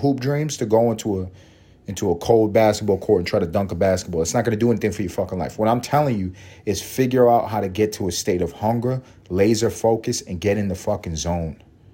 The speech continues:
And let that shit burn you. Let it hurt. Let it fucking hurt. It's so good. It is so good. <laughs>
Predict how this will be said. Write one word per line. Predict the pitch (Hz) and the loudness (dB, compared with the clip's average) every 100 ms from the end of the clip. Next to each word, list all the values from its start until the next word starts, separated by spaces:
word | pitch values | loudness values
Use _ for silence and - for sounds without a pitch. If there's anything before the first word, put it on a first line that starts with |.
| - - _ - - - _ _ - _ - | -20 -20 _ -20 -20 -20 _ _ -20 _ -10
And | 95 | -4
let | 90 113 - | 0 0 2
that | 123 104 | 2 2
shit | - 101 82 | 0 -2 -2
burn | - 101 127 120 101 | 0 4 6 4 0
you. | 85 - - - | -6 -10 -20 -2
Let | 110 117 | 2 4
it | 120 | 4
hurt. | - 123 131 - - - - - _ _ _ _ _ _ _ _ - | 0 4 4 4 -6 -12 -14 -20 _ _ _ _ _ _ _ _ -6
Let | 117 143 | 0 4
it | 139 139 - | 4 0 -16
fucking | - 143 139 135 110 | 2 2 2 0 -2
hurt. | 87 - 135 131 - - - _ _ _ _ _ _ _ _ 101 | -2 0 4 4 2 -12 -20 _ _ _ _ _ _ _ _ -8
It's | - | -4
so | - 120 | 0 0
good. | 95 92 - - _ _ _ _ | 0 -4 -6 -12 _ _ _ _
It | 131 | -2
is | 120 - | 0 0
so | - 92 | 0 0
good. | 82 80 - - _ _ _ _ _ - | -2 -10 -12 -20 _ _ _ _ _ -6
<laughs> | - - - 294 - 330 339 320 320 - 285 - 208 - 170 160 - 160 | 0 0 0 0 2 4 4 2 0 0 -4 -2 -2 -2 -6 -6 -4 -6